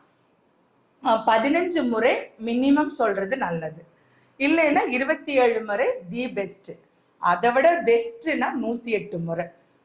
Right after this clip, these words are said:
நூத்தி எட்டு முறை உங்களால முடிஞ்சா சொல்லுங்க. அப்படி இல்லைன்னா மினிமம் ஒரு பதினஞ்சு முறையாவது நீங்க சொல்லணும். அப்போ தான் இந்த காயத்ரி மந்திரம். இது வந்து காயத்ரி மந்திரம்.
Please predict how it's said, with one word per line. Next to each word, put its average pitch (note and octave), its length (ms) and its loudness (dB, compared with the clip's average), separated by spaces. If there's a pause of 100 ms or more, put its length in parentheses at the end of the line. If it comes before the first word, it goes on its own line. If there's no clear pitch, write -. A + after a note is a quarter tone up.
நூத்தி C#4+ 260 0
எட்டு C#4+ 300 0
முறை B3 240 2
உங்களால A3 400 0
முடிஞ்சா G#3+ 340 -2
சொல்லுங்க. G3 500 -6
அப்படி G3+ 360 -8
இல்லைன்னா G#3 280 -6 (120)
மினிமம் A3+ 520 -2 (440)
ஒரு C4 440 2
பதினஞ்சு A#3+ 540 2
முறையாவது G3 540 -2
நீங்க G3+ 200 -4 (100)
சொல்லணும். F3+ 440 0
அப்போ - 260 0 (500)
தான் D#4+ 220 4
இந்த A#3 280 0 (420)
காயத்ரி A#3 580 2
மந்திரம். F3 300 -10
இது F#3+ 140 -8
வந்து A3+ 280 0
காயத்ரி G#3+ 420 2
மந்திரம். F#3 540 0